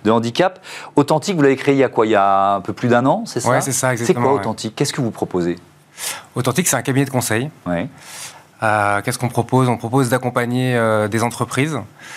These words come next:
Speaker 2: Aujourd'hui, c'est plutôt des grandes entreprises quand même,
Speaker 1: Mhm.
Speaker 2: euh, sur des sujets d'innovation et sur des sujets de culture, culture entreprise.
Speaker 1: Avec des intervenants qui sont neuroatypiques. Alors, c'est quoi être neuroatypique ?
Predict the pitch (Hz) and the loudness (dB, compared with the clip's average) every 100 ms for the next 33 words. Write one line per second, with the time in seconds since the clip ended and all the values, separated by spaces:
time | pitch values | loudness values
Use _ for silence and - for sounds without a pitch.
0 | - - - 117 113 123 123 107 - 123 | -18 -14 -4 0 2 0 0 -4 -6 -2
1 | 131 113 107 117 117 110 107 - 135 127 | 0 2 0 0 0 -2 -6 -4 -2 -2
2 | 110 131 165 - 92 95 143 - - 110 | -2 -2 -6 -10 -8 -8 -10 -16 -8 -2
3 | 107 107 104 101 - 127 131 131 127 123 | 0 0 0 -2 -2 0 0 0 0 2
4 | 127 117 117 - 139 135 - 117 110 117 | 2 0 -2 0 0 0 0 -2 0 0
5 | 123 113 - 110 107 101 - - - 120 | 0 -2 -4 -4 -4 -4 -6 -8 -2 -2
6 | 104 104 95 90 - _ - - - 107 | -2 -6 -12 -12 -16 _ -20 -10 -2 -2
7 | 101 151 165 107 110 110 117 135 117 117 | 2 0 0 0 2 2 0 0 0 2
8 | 135 165 160 127 - 156 170 180 - - | 4 2 0 -2 0 2 2 0 -10 -10
9 | - 120 147 151 165 120 117 - 104 - | 2 4 4 4 2 0 -6 -8 -8 -2
10 | 98 95 - - 151 117 - 104 110 101 | 0 0 0 2 2 2 0 0 2 2
11 | 101 90 85 90 - | 2 0 -8 -14 -16